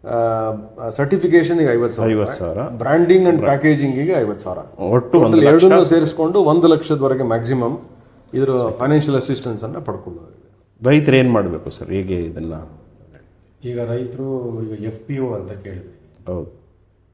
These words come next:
Speaker 3: ಈಗ ಕ-, ಎಫ್ ಪಿ ಒಗಳು ರಿಜಿಸ್ಟ್ರೇಷನ್, ರಿಜಿಸ್ಟ್ರೇಷನ್ ಆಗಿರ್ತದೆ under ಕಂಪನಿ ಆ್ಯಕ್ಟ್ ಅಲ್ಲಿ. ಅವ್ರ under ಸುಮಾರಷ್ಟು ಕ-, ಮೈಕ್ರೋ ಯೂನಿಟ್‌ಗಳು ಅವ್ರ ಜೊತೆ ಕೆಲ್ಸ ಮಾಡ್ತಾರೆ.
Speaker 2: ಕೆಲ್ಸ ಮಾಡ್ತಾ ಇರ್ತಾರೆ.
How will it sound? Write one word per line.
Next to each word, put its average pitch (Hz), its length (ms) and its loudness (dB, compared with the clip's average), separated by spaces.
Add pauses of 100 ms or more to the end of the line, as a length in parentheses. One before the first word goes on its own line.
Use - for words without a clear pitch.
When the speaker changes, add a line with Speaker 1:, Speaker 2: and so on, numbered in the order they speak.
(120)
Speaker 3:
ಈಗ 107 100 -20
ಕ-, 104 380 -16
ಎಫ್ 117 240 -14
ಪಿ 139 100 -8
ಒಗಳು 131 760 -8
ರಿಜಿಸ್ಟ್ರೇಷನ್, 113 720 -12
ರಿಜಿಸ್ಟ್ರೇಷನ್ 110 480 -12
ಆಗಿರ್ತದೆ 95 460 -10
under 110 220 -14
ಕಂಪನಿ 110 360 -10
ಆ್ಯಕ್ಟ್ 98 300 -16
ಅಲ್ಲಿ. - 540 -18 (500)
ಅವ್ರ 139 220 -2
under 143 440 -4
ಸುಮಾರಷ್ಟು 123 1040 -6
ಕ-, 95 680 -10 (300)
ಮೈಕ್ರೋ 113 300 -8
ಯೂನಿಟ್‌ಗಳು 101 520 -10 (460)
ಅವ್ರ - 120 -20 (100)
ಜೊತೆ 113 240 -18
ಕೆಲ್ಸ 95 220 -14
ಮಾಡ್ತಾರೆ. 95 260 -16
Speaker 2:
ಕೆಲ್ಸ 104 240 -8
ಮಾಡ್ತಾ - 340 -18
ಇರ್ತಾರೆ. - 220 -20